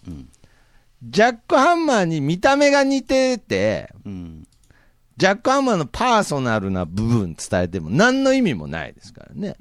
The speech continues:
Speaker 1: うん。
Speaker 2: 別に、それジャックハンマーのいいところですから、
Speaker 1: うん。
Speaker 2: その人はジャックハンマーに似てるだけですからね。
Speaker 1: うんうん。
Speaker 2: うん、何にもプラスにはならないと。これはあくまで見た目だけの話で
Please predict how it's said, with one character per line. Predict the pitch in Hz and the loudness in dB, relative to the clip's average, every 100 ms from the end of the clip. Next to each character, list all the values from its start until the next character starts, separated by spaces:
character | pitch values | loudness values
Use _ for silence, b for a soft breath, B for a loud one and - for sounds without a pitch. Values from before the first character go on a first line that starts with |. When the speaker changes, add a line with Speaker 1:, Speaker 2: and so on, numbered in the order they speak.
| - | -14
Speaker 1:
う | |
ん。 | 95 90 82 69 65 - _ _ _ _ _ - | -10 -8 -8 -12 -16 -20 _ _ _ _ _ -8
Speaker 2:
別 | 101 85 | -6 -6
に、 | 87 | -6
そ | 82 | -4
れ | 165 | -4
ジ | 117 | 2
ャ | 180 | 2
ッ | 208 | 2
ク | 277 | 2
ハ | 294 359 | 4 4
ン | 294 180 | 2 2
マ | 117 92 | 0 0
ー | |
の | 80 80 | -4 -8
い | 90 | -8
い | |
と | 76 60 | -10 -14
こ | - | -16
ろ | 50 | -18
で | - | -20
す | - - | -20 -20
か | - | -20
ら、 | - 78 65 - - | -12 -10 -10 -16 -16
Speaker 1:
う | |
ん。 | 87 82 - - | -12 -12 -14 -8
Speaker 2:
そ | - | -2
の | 262 | 0
人 | 233 | 2
は | 139 | 0
ジ | 104 | 2
ャ | 160 | 2
ッ | 175 | 2
ク | - | 2
ハ | 240 254 | 2 4
ン | 220 | 2
マ | |
ー | 123 | 0
に | 95 | 0
似 | 110 143 | -2 0
て | 254 | 2
る | 254 247 | 2 2
だ | 233 | 2
け | 220 | 0
で | 185 | -2
す | - - | -6 -16
か | - | -20
ら | - | -18
ね。 | 117 262 _ - | -16 -16 _ -8
Speaker 1:
う | |
ん | |
う | 92 | -6
ん。 | - 73 65 87 _ _ _ - | -6 -10 -12 -16 _ _ _ -14
Speaker 2:
う | |
ん、 | 90 90 85 82 | -8 -4 -4 0
何 | 165 240 240 | 2 2 2
に | 240 | 2
も | 226 214 | 2 2
プ | 208 180 | 2 2
ラ | 170 | 2
ス | - 160 | 0 -2
に | 147 | -2
は | |
な | 67 71 | -4 -8
ら | 71 | -8
な | 69 | -10
い | - | -14
と。 | - | -14
こ | 117 | -4
れ | 190 | 0
は | 202 | 2
あ | |
く | 185 | 0
ま | 180 | 0
で | 165 | 0
見 | 117 | 0
た | 107 135 | 0 0
目 | 131 | 0
だ | 123 117 | 0 -2
け | 151 110 | 0 -4
の | 76 | -4
話 | 62 50 | -10 -14
で | - | -18